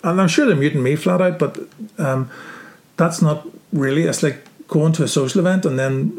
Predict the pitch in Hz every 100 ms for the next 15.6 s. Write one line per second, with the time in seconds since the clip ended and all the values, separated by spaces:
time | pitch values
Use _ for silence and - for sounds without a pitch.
0 | 339 254 143 139 131 - 143 - 147 135
1 | 131 147 143 - 135 135 135 127 127 131
2 | 127 127 131 156 147 127 131 131 131 123
3 | 127 147 156 123 127 - 123 147 160 165
4 | 160 185 175 165 165 127 131 156 - -
5 | - - _ - 139 127 - - 131 127
6 | 139 190 170 - 147 - 151 127 131 156
7 | - - - - - - - - - -
8 | - 208 - 170 170 160 156 - 139 160
9 | 165 151 160 151 147 127 156 151 151 143
10 | 139 127 - 180 131 131 - - 160 156
11 | 127 131 - 147 139 170 165 392 233 147
12 | 135 131 123 135 - 151 135 131 - 135
13 | 139 156 156 131 151 143 123 127 - 139
14 | 113 127 123 131 131 120 131 127 135 135
15 | - 139 135 - 135